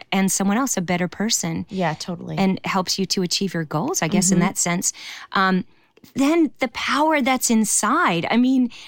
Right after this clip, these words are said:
Speaker 1: we all have such potential to be our very best, to be incredible human beings. And that's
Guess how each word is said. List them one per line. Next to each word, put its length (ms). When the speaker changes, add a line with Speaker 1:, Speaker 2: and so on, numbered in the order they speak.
Speaker 1:
we 300
all 460
have 560
such 440
potential 920
to 400
be 480
our 260
very 240
best, 280
to 80
be 100
incredible 720
human 320
beings. 500
And 160
that's 400